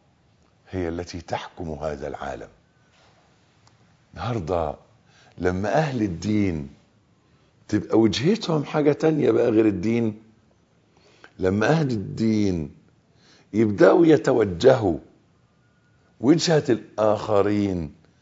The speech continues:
الذين بدلوا خلق الله وبقت وجهتهم غربية، وبقت وجهتهم شرقية، وبقت وجهتهم أرضية، ستضيع هذه القيم،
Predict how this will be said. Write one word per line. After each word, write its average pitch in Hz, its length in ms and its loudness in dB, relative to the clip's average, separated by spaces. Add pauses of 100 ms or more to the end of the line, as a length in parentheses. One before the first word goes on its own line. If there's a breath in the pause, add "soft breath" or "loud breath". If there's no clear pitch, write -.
(440 soft breath)
الذين 117 560 2
بدلوا 104 800 2
خلق 95 440 0
الله 87 380 2 (520 loud breath)
وبقت 117 440 4
وجهتهم 123 840 0 (280)
غربية، 104 760 2 (600 soft breath)
وبقت 120 400 2
وجهتهم 110 840 -2
شرقية، 107 840 0 (440 soft breath)
وبقت 120 440 2
وجهتهم 110 760 -2 (520 loud breath)
أرضية، 117 680 2 (500 loud breath)
ستضيع 127 760 0
هذه 117 580 -2
القيم، 92 800 -2